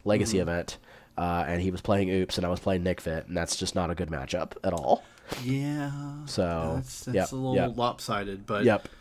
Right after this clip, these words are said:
Speaker 1: And I, I sure lost both,
Speaker 2: Mm-hmm.
Speaker 1: both games, but, uh, I was, it got, we got to talking. He was wearing a, uh,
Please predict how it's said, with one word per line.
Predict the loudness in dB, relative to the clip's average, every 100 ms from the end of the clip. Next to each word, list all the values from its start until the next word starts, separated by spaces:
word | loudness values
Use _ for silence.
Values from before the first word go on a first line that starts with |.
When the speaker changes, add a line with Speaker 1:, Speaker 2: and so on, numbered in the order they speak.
| -6 2
Speaker 1:
And | 2 4 4
I, | 6 6 6
I | 6
sure | 8 10
lost | 12 12 10 0 -6 -12 _ _ 0
both, | 4 4
Speaker 2:
Mm-hmm. | 6
Speaker 1:
both | 4 10
games, | 10 10 8
but, | 4 6 8 6 2 -20 -20 -4 2
uh, | 4 4 4 4 2 -2 -6 -16 -18 -20 -20 _ _ _ _ _
I | 4 6 6
was, | 6 2 0 2
it | 2 2 4
got, | 6 6
we | 6
got | 4 4
to | 2
talking. | 8 8 8 6 6
He | 2
was | 2 4
wearing | 6 8 6 4
a, | 2 2 2 0 -2 -10 -12 -14 -4
uh, | 0 2 4 4 2 0 -2